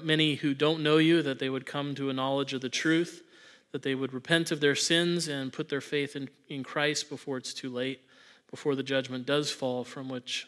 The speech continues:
only he can save us. Um, and we stand amazed, Lord, that you should have shown such great love to us that you would, uh, make known Jesus Christ to us, that we might believe in him and be saved. We thank you for, uh, that sovereign act of goodness on your part,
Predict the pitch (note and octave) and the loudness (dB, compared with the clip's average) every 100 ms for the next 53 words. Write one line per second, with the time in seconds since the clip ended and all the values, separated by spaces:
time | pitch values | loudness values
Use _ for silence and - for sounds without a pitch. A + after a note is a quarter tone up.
0 | - C#3 C3 B2 C3+ C3+ B2+ B2 C#3 C3+ | -10 -8 -6 -6 -8 -6 -4 -4 -2 -4
1 | B2+ A#2+ - - _ - - - - _ | -6 -6 -8 -10 _ -20 -20 -20 -20 _
2 | - C3 C3 C#3+ D3 D3 C#3 - D#3 C#3+ | -16 -14 -10 -4 -2 0 2 2 2 4
3 | C#3+ D3 C#3+ C#3+ C#3 C3+ C3 C#3 C3+ D3 | 4 4 4 2 2 0 0 0 0 -2
4 | C3+ B2+ C3 C3 B2+ C3 - D3+ C#3+ C#3 | -2 -2 -4 -2 -4 -2 -2 0 -2 -2
5 | - C#3+ - C3+ C3+ C#3 C3 C#3+ D3+ D3 | -2 -4 0 0 2 -2 -2 2 4 4
6 | - B2+ C3+ C3 B2+ B2+ - - - _ | 2 -2 -4 -2 -4 -6 -14 -20 -20 _
7 | - C3+ C3+ C3 C#3 C#3 C3+ C3 C3 C3 | -12 -6 -4 -4 -2 0 0 0 -2 -4
8 | C3 - C3+ B2+ - C3+ C#3 - - B2 | -8 -4 -4 -4 -6 -4 -2 -2 -4 -4
9 | C3 B2+ B2+ B2+ B2+ B2+ B2+ A#2+ C3 A#2+ | -6 -6 -8 -6 -6 -4 -4 -8 -8 -8
10 | A#2+ A2+ - B2+ A#2+ B2 A#2+ C#3 C3 - | -8 -8 -6 -6 -8 -10 -12 -10 -12 -12
11 | B2+ - B2+ B2 - - - - _ C3+ | -14 -10 -10 -10 -12 -20 -20 -20 _ -12
12 | B2 B2+ B2 - _ - - C#3+ C3+ C3 | -6 -4 -6 -10 _ -8 -2 -2 -2 -2
13 | C3+ B2+ C3 B2+ C#3 C#3 C3 - C#3 C3 | -4 -6 -10 -4 -2 -2 -4 -6 -6 -4
14 | C3 B2+ - A#2+ A#2+ | -4 -4 -4 -4 -4